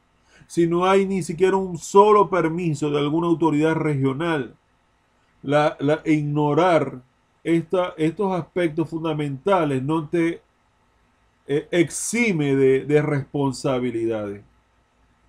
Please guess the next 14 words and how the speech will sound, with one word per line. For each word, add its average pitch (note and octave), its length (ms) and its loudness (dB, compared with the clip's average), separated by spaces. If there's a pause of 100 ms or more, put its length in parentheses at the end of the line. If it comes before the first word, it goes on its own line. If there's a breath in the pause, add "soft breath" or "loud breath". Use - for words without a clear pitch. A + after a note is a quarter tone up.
(480)
Porque D#3+ 320 4
si E3 260 4
de D3+ 140 6
pronto F3 320 0
lo G#3+ 120 0
estás G3 260 0
haciendo E3+ 580 -2
de C#3 140 -2
mala E3 400 -2
fe E3 400 -2 (520)
y D#3+ 180 2
prefieres E3 580 2
que, F3 180 2
una, F#3 360 -4